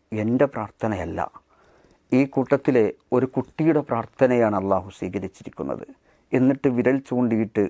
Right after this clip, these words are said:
ഗ്രൗണ്ടിൻ്റെ ഒരറ്റത്തിരിക്കുന്ന ഒരു കുട്ടിയോ, കുട്ടിയെ ചൂണ്ടി പറഞ്ഞു, "അതാ, ആ കുട്ടിയുടെ പ്രാർത്ഥനയാണ് അള്ളാഹു സ്വീകരിച്ചിട്ടുള്ളത്." എല്ലാവരുടെയും കണ്ണുകൾ ആ കുഞ്ഞിലേക്ക് തിരിഞ്ഞു. എന്താണ് ആ കുട്ടിയുടെ പ്രത്യേകത? നോക്കുമ്പോൾ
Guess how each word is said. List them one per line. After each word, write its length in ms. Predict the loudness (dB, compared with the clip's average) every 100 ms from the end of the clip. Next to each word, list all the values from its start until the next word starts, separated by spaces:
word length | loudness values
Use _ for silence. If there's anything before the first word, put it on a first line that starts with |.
| -2
ഗ്രൗണ്ടിൻ്റെ 580 | -4 0 0 0 0 0
ഒരറ്റത്തിരിക്കുന്ന 1080 | 0 -2 _ -2 -2 -2 -6 -6 -4 -4 -6 _
ഒരു 160 | -2 -2
കുട്ടിയോ, 600 | -4 -12 -8 -2 0 0 -4
കുട്ടിയെ 260 | -4 0
ചൂണ്ടി 360 | 0 -2 -6 -4 -4
പറഞ്ഞു, 320 | -4 -4 -8 -12 _ _ _
"അതാ, 380 | 2 4 4 0 -8 _ _ _ 2
ആ 160 | 2
കുട്ടിയുടെ 560 | 2 0 -2 2 2 4
പ്രാർത്ഥനയാണ് 720 | 4 2 2 0 2 4 2
അള്ളാഹു 320 | 2 0 0
സ്വീകരിച്ചിട്ടുള്ളത്." 880 | -4 -6 -4 -4 -6 -12 -8 -8 -10 _ _ _ -2
എല്ലാവരുടെയും 960 | 2 4 6 6 4 4 2 2 0 -4 _ 0
കണ്ണുകൾ 520 | 2 2 2 2 -2 -14 _ -4
ആ 100 | -4
കുഞ്ഞിലേക്ക് 720 | -4 -4 0 0 0 -2 -6
തിരിഞ്ഞു. 280 | -6 -6 -8 -12 -18 _ -6
എന്താണ് 400 | -2 -2 -2 0
ആ 60 | 0
കുട്ടിയുടെ 420 | -2 -6 -6 -6
പ്രത്യേകത? 580 | -6 -8 -4 -2 0 -2 -6 _ _ -4
നോക്കുമ്പോൾ 540 | -2 0 0 0 0